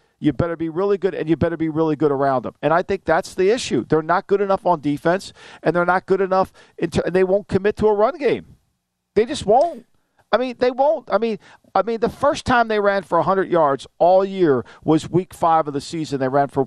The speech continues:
one thirty-seven against the Jets, right? Then they ran for one eleven against Pittsburgh. They ran for one oh seven. Their best run game was against Cleveland. They ran for one ninety-five.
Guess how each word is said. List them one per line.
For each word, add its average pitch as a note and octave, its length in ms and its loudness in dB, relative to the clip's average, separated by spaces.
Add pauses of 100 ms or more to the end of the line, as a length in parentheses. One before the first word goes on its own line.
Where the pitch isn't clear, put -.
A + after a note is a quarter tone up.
(120)
one D3+ 160 0
thirty-seven D3 580 0
against C3 360 -4
the B2 100 -2
Jets, - 440 -2 (540)
right? D#3+ 260 0
Then G3 140 -2
they G#3+ 140 0
ran G#3 240 0
for D#3+ 180 0
one F3+ 240 2
eleven G#3+ 380 2
against F3 340 -6
Pittsburgh. C#3 480 -2
They D3 120 2
ran D#3 200 0
for C#3+ 160 -2
one F3+ 220 0
oh A#3 100 0
seven. D#3 540 -2 (320)
Their G3+ 100 4
best C4 360 -4
run A3+ 240 -2
game F3 260 -6
was E3 160 -6
against F3 240 -4
Cleveland. F#3 400 0
They C3+ 40 -2
ran D3 200 2
for - 120 -4
one D3 200 2
ninety-five. A#2+ 500 -2